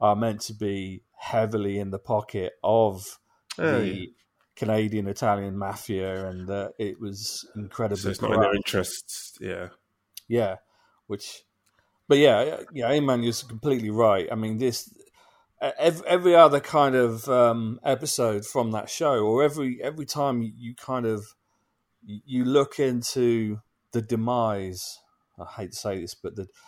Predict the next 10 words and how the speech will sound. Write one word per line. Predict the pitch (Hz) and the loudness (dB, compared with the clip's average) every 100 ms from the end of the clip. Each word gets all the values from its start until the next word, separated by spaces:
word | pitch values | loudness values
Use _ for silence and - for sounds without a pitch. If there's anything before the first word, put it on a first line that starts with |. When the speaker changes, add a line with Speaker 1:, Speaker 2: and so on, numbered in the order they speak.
| - _ | -20 _
Speaker 1:
there's, | 110 104 | -6 -4
there's, | 104 - - | -8 -8 -6
there's | 110 104 | -4 -4
so | - 131 127 127 | -4 -2 -2 0
many, | 120 110 104 101 95 _ _ _ _ _ - | -2 -2 -4 -6 -12 _ _ _ _ _ -6
uh, | 98 98 95 | -4 -2 -2
wrestlers | 80 113 117 - 107 92 | -2 -2 -2 -4 -6 -6
from | - - 127 131 | -10 -4 -2 0
that | 120 120 127 | -2 -4 -6
generation, | 123 110 107 123 135 - 98 87 95 | -8 -4 -2 -2 -4 -8 -10 -10 -16